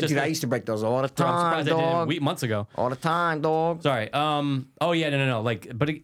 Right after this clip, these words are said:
Speaker 2: that's what, like, if you are going to expand it, give us a definitive reason.
Speaker 1: Yes,
Speaker 2: If you're
Speaker 1: give
Speaker 2: gonna
Speaker 1: us
Speaker 2: expand
Speaker 1: more.
Speaker 2: it, go, "Oh,
Speaker 1: Give
Speaker 2: so
Speaker 1: us more.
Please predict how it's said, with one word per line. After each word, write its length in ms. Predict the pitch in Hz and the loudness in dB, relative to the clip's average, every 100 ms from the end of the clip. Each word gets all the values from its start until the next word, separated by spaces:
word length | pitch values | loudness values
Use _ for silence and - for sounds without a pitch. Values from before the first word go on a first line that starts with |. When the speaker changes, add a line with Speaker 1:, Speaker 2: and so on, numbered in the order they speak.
| - | -8
Speaker 2:
that's 420 | 127 147 170 - | -2 -2 -2 -2
what, 240 | 170 160 | -2 0
like, 220 | 143 139 - | 0 -2 0
if 180 | 143 143 | -2 0
you 180 | 156 | -2
are 200 | 131 165 | 0 0
going 300 | 175 170 165 | 0 0 0
to 160 | - 143 | 2 0
expand 420 | 120 - 127 131 | 0 -2 -2 0
it, 240 | 165 190 - _ _ _ - 120 | 0 -2 -10 _ _ _ -12 -2
give 200 | 135 135 | 0 2
us 180 | 123 | 0
a 40 | 131 | 0
definitive 580 | 123 117 127 117 110 104 | -2 0 0 0 -2 0
reason. 520 | 110 98 92 92 151 | -2 -2 -4 -8 -6
Speaker 1:
Yes, 260 | 107 - - | -4 -2 -2
Speaker 2:
If 80 | 131 | -2
you're 60 | |
Speaker 1:
give 80 | 123 | 0
Speaker 2:
gonna 100 | 160 | 2
Speaker 1:
us 20 | |
Speaker 2:
expand 240 | 147 120 113 | 2 2 0
Speaker 1:
more. 80 | - | 0
Speaker 2:
it, 20 | |
go, 160 | 120 - _ | -4 -6 _
"Oh, 380 | - - - 139 | -10 -8 -6 -4
Speaker 1:
Give 100 | - | -2
Speaker 2:
so 40 | |
Speaker 1:
us 120 | 254 - | 0 2
more. 220 | 131 95 | 0 0